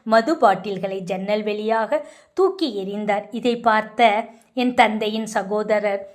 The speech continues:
அதிர்ச்சி அடைந்தவராக ஓடி வந்தார். "இதை ஏன் வெளியில் வீசுகின்றீர்கள்? உங்களுக்கு வேண்டாமென்றால் என்னிடம் கொடுங்கள்" என்று கேட்டார். அதற்கு என் தந்தை,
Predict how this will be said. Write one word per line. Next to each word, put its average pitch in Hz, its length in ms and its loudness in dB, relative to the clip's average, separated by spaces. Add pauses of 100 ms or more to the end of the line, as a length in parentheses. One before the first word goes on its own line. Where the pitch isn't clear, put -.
(120)
அதிர்ச்சி 196 460 0
அடைந்தவராக 208 720 0
ஓடி 254 440 2
வந்தார். 214 480 0 (460)
"இதை 277 280 2
ஏன் 285 240 4
வெளியில் 302 460 0
வீசுகின்றீர்கள்? 269 880 0 (180)
உங்களுக்கு 240 440 4
வேண்டாமென்றால் 254 880 4
என்னிடம் 226 480 0
கொடுங்கள்" 302 420 0
என்று 269 300 -4
கேட்டார். 240 560 -2 (380)
அதற்கு 190 400 -6
என் 190 180 -8
தந்தை, 202 720 -4